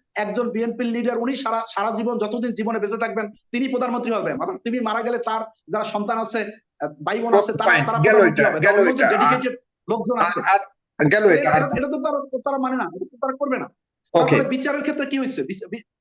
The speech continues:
Speaker 1: বিচারের ব্যাপারে কি হয়েছে? যে টোনে তারা কথা বলতেছে মানুষের মধ্যে তো পারসেপশন তৈরি হয়েছে যে তারা বিচার করতে পারবে না।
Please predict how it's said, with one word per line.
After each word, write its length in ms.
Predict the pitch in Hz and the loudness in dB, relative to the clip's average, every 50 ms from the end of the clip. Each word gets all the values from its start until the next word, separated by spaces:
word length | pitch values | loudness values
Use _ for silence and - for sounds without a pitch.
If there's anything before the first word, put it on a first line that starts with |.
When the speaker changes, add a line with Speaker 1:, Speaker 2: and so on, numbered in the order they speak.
| _ _ _ | _ _ _
Speaker 1:
বিচারের 300 | - 226 - 285 277 285 | -6 -4 -2 -2 -2 -2
ব্যাপারে 280 | 269 277 262 285 269 269 | -2 -2 -2 -2 -2 -2
কি 100 | 262 254 | -2 -2
হয়েছে? 180 | 247 190 185 170 | -4 -2 -4 -2
যে 120 | 170 240 | -2 -4
টোনে 240 | 240 247 254 254 262 | -2 -2 -2 -2 -2
তারা 180 | 269 277 269 254 - | -2 -2 -4 -2 -4
কথা 160 | 247 - 247 | -4 -4 -2
বলতেছে 320 | 240 233 240 226 214 214 | -4 -4 -4 -4 -6 -4
মানুষের 280 | 185 185 226 220 254 240 | -4 -4 -4 -4 -4 -4
মধ্যে 180 | 247 233 233 214 | -4 -6 -6 -6
তো 160 | 240 233 233 - | -6 -6 -6 -4
পারসেপশন 400 | 202 196 196 - - - 254 226 | -6 -6 -4 -6 -6 -6 -6 -4
তৈরি 200 | - 254 294 302 247 | -2 -2 -2 -2 -4
হয়েছে 220 | 180 - - - | -4 -6 -8 -8
যে 100 | - 359 - | -10 -8 -6
তারা 140 | - 214 - | -4 -4 -4
বিচার 220 | 202 220 - - - | -4 -4 -4 -6 -4
করতে 200 | - 220 - 196 | -4 -6 -4 -4
পারবে 220 | 185 156 - - | -4 -4 -6 -8
না। 80 | - | -12